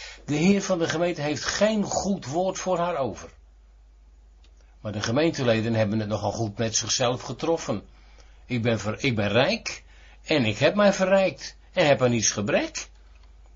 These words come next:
Het antwoord van de Heer liegt er niet om. "Ik weet uw werken, dat gij noch koud zijt, noch heet.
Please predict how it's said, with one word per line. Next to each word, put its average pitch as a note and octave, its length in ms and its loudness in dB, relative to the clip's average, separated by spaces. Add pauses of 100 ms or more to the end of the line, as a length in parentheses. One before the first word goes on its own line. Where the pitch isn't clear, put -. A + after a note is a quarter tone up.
(960)
Het B2 260 -2
antwoord F3+ 440 4
van C#3+ 200 4
de B2 60 2
Heer D3 200 4
liegt C#3+ 280 -2
er C3+ 80 2
niet C3 260 0
om. E2+ 220 -4 (1300)
"Ik B2 240 -2
weet C3 260 2
uw G#2+ 120 -2
werken, A#2+ 420 2
dat G2+ 160 -2
gij G#2+ 180 2
noch A2+ 300 2
koud C#3+ 280 2
zijt, G2+ 240 2
noch A2 220 -2
heet. A#2 400 -4